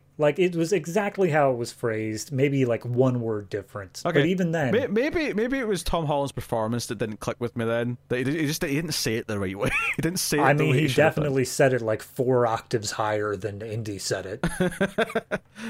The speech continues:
Speaker 2: but that's 'cause he's always four octaves higher than Harrison Ford.
Speaker 1: Yeah.
Speaker 2: <laughs>
Speaker 1: All right. I mean, I don't really have much more to say. Um, the only other thing is we kinda talked about the special effects in terms of the,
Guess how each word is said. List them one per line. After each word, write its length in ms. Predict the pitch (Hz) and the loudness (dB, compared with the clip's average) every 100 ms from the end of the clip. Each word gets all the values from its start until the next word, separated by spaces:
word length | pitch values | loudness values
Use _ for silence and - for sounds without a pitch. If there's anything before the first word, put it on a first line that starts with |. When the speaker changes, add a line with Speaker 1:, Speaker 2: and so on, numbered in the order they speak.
| 190 | -4
Speaker 2:
but 100 | 135 | 0
that's 180 | 135 156 | 0 -2
'cause 120 | 156 | -2
he's 100 | 123 | 0
always 280 | 123 143 - | 0 0 -2
four 220 | - 113 | -2 -2
octaves 280 | 110 - - | -2 -6 -4
higher 220 | 117 107 | -2 0
than 80 | 110 | -2
Harrison 480 | 120 151 120 117 113 | 0 0 0 -2 -4
Ford. 400 | - 107 110 113 | -4 -2 -2 2
Speaker 1:
Yeah. 240 | 123 123 151 165 - - | 4 4 0 -8 -8 -4
Speaker 2:
<laughs> 60 | 175 - - 175 - - - - 196 - - - _ _ _ _ _ - - - - - - 247 240 226 214 - - | -4 -4 -6 -6 -4 -8 -10 -10 -10 -8 -12 -12 _ _ _ _ _ -20 -20 -20 -20 -20 -16 -12 -10 -12 -14 -20 -6
Speaker 1:
All 120 | 160 135 | 0 2
right. 200 | 113 - | 0 0
I 80 | 147 | 2
mean, 100 | 156 | 4
I 120 | 190 | 6
don't 120 | 254 214 | 6 8
really 160 | 185 | 8
have 160 | 156 139 | 6 4
much 180 | 135 - | 0 -2
more 140 | 123 | -4
to 60 | 113 | -4
say. 400 | - 120 113 117 | -2 0 0 -2
Um, 380 | 151 117 117 120 | -2 0 0 0
the 100 | 127 | 0
only 180 | 156 160 | 0 0
other 180 | 135 123 | 0 0
thing 280 | 127 117 | -2 -2
is 300 | 113 107 - - 185 | -4 -8 -12 -16 -10
we 240 | 151 143 | -6 -6
kinda 440 | - - 135 147 | -6 -4 -4 -4
talked 300 | 143 139 135 | -4 -4 -4
about 200 | 127 127 127 | -2 -4 -4
the 60 | |
special 340 | - 123 - 117 | -4 -4 -4 -4
effects 320 | 123 113 - | -2 -4 -6
in 60 | 104 | -12
terms 260 | 113 107 | -10 -10
of 60 | 107 | -8
the, 320 | 101 98 | -8 -8